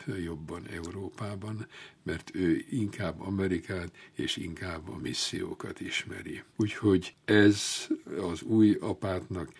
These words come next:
egyik feladata, hogy azt a konfederációt, amelynek primás apátja, jobban megismerje.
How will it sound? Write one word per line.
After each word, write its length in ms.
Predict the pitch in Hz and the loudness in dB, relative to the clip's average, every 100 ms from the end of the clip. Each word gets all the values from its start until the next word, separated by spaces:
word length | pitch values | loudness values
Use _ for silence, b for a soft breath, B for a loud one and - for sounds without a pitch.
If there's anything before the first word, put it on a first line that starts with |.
| b | b
egyik 360 | - - 82 78 | -4 -4 -4 -10
feladata, 680 | - 85 82 80 80 80 73 B B | -8 -6 -6 -6 -8 -8 -10 B B
hogy 180 | - - | -10 -8
azt 280 | - 87 - | -4 -4 -6
a 80 | - | -8
konfederációt, 1000 | 85 82 - 78 78 78 76 - 101 92 b b | -6 -6 -6 -6 -4 -6 -8 -8 -8 -10 b b
amelynek 560 | - 117 92 80 76 - | 0 2 4 0 -4 -8
primás 440 | 98 98 82 78 | -8 -6 -6 -8
apátja, 520 | 82 - - - - - b - | -10 -10 -14 -10 -12 -12 b -10
jobban 380 | - - - 80 | -8 -8 -10 -10
megismerje. 800 | - - - - - - 90 92 | -12 -12 -12 -10 -10 -12 -12 -14